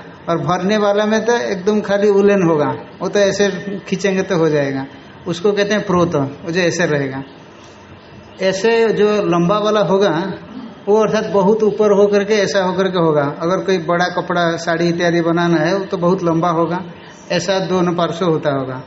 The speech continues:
और उसके हाथ में एक रहेगा, मान लीजिए कि डेढ़ फुट जैसा होगा इतना, और उसमें ये जो भरने वाला है, जो आड़ा वाला, वो उसमें लपेटा रहेगा।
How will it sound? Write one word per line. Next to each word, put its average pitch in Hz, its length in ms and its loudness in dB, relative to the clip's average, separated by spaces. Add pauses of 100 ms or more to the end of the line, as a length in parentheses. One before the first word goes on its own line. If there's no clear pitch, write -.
(1080)
और 180 480 0
उसके 196 280 0
हाथ 185 360 0
में 208 180 0
एक 208 140 0
रहेगा, 190 720 0
मान 180 220 0
लीजिए 190 200 0
कि 202 180 2
डेढ़ 196 240 0
फुट 196 220 -4
जैसा 190 300 0
होगा 175 240 2
इतना, 170 500 0 (420)
और 175 120 0
उसमें 214 580 0 (320)
ये 196 140 4
जो 185 160 2
भरने 170 460 0
वाला 196 260 2
है, 175 100 0
जो 175 120 0
आड़ा 165 260 0
वाला, 185 460 -2 (280)
वो 202 180 4
उसमें 202 280 0
लपेटा 170 380 -2
रहेगा। 135 420 -2